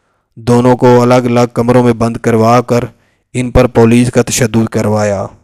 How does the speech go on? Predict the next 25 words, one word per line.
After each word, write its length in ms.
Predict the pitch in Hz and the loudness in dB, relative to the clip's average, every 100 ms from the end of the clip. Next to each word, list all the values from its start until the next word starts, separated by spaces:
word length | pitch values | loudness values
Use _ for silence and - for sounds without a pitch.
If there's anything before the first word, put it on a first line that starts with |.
| _ _ _ _ _ _ _ _ | _ _ _ _ _ _ _ _
और 160 | 120 120 | 0 2
अगले 300 | 120 131 131 | 2 2 2
दिन 240 | 123 127 | 2 -2
जेल 240 | 120 120 123 | -2 -2 0
सुपरिटेंडेंट 760 | - 127 127 120 117 113 123 127 | -2 -2 0 0 -2 -2 -2 -2
ने 180 | 123 123 117 - _ | -2 -4 -6 -16 _
दिन 220 | 120 120 | -8 -8
की 160 | 123 127 | -2 0
रोशनी 400 | 120 120 131 131 | 2 0 -2 -4
में 300 | 127 127 127 - _ _ _ | -2 -2 -4 -10 _ _ _
जेल 300 | 113 113 123 120 | -8 0 0 0
के 120 | 123 | -2
सहन 280 | 127 123 127 | -2 -4 -4
में 160 | 127 | -2
दोनों 260 | 117 117 123 | -2 -2 -2
को 120 | 120 | 0
निकलवा 480 | 123 120 113 113 117 | -4 -2 -2 0 0
कर 180 | 120 120 | 0 -4
लड़ने 320 | 113 113 117 113 | -4 -4 -4 -4
का 140 | 113 | -4
कहा 260 | 110 110 98 - - _ _ _ _ _ _ - | -4 -4 -4 -6 -14 _ _ _ _ _ _ -8
और 100 | 113 | -2
दोनों 320 | 117 117 127 | 0 2 2
के 120 | 127 | 2
दरमियान 540 | 123 123 123 127 127 | 0 0 0 0 -2